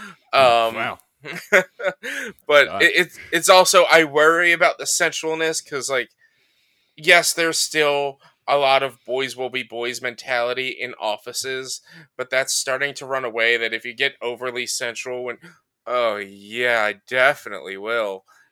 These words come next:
Speaker 1: It's just,
Speaker 2: Yeah.
Speaker 1: it's gonna ma-, it's gonna, it's gonna backfire on you way too fast.
Speaker 2: Yeah, sugar.
Speaker 1: <laughs>
Speaker 2: Yeah. He don't ain't part of that. I, I would go Christian Bale as well. I think that'd be easier to, uh, defend in retrospect. Like,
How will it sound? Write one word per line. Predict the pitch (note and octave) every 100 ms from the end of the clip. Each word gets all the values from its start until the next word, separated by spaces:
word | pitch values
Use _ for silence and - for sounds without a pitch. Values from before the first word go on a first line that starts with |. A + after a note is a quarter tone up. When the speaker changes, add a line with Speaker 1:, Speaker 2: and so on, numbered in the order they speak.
| -
Speaker 1:
It's | D3+ -
just, | - D#3 -
Speaker 2:
Yeah. | - - _ _ -
Speaker 1:
it's | D3+ -
gonna | E3+ D3+
ma-, | C3+
it's | C3 B2+ B2+
gonna, | - C#3
it's | A#2 G#2 A2
gonna | - A#2 G#2 -
backfire | G2+ F2+ - G2+ D#2+
on | D2+
you | F#2+ F#2+
way | G#2+
too | - G2+
fast. | G2 C#2+ D#2+
Speaker 2:
Yeah, | G2 A2 B2+
sugar. | - - D#2 D2+ C#2 - _ _ - B2
Speaker 1:
<laughs> | F3 - B2+ - G3+ - _ F#3 G3+ _ _ _ _ -
Speaker 2:
Yeah. | E2 D2 _ _ _ _
He | C3
don't | C#3+ C3+
ain't | A2+
part | A2+ F#2+
of |
that. | F#2 F2+
I, | C#3+ D#3
I | E3+
would | D3+
go | C3+
Christian | C3 A#2 G#2+
Bale | G2+ F#2+
as | F2
well. | F2 E2+
I |
think | E2+ G2
that'd | G2
be | F2+ D#2
easier | F2+ D#2+ F2 E2+
to, | - F2 D#2+
uh, | D2+ D2 C#2+
defend | D2+ - E2+ D#2+
in | D2
retrospect. | D2+ D2+ D#2 - D2 C#2+
Like, | D2+ D2+